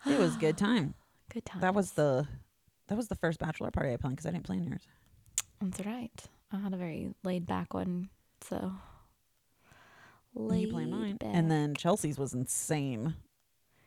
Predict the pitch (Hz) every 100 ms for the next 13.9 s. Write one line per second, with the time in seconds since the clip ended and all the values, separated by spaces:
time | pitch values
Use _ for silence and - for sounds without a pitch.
0 | _ - 185 180 175 170 196 160 147 135
1 | 202 202 170 170 - - 147 - - 135
2 | 139 165 - - 165 170 - 151 143 139
3 | - - 175 - - - - - 170 156
4 | 120 - _ - 156 131 101 - - -
5 | - _ - 285 175 135 - 262 277 -
6 | 392 - - 180 226 - 156 - - 123
7 | 135 107 - _ _ _ _ - - -
8 | - - - - - - - - - 185
9 | 165 254 - 170 - 226 - 220 226 -
10 | - 214 - 240 208 170 - 190 196 175
11 | 165 160 156 147 165 160 180 175 165 -
12 | 160 165 156 - - 156 165 - - 180
13 | 180 175 170 202 175 175 202 190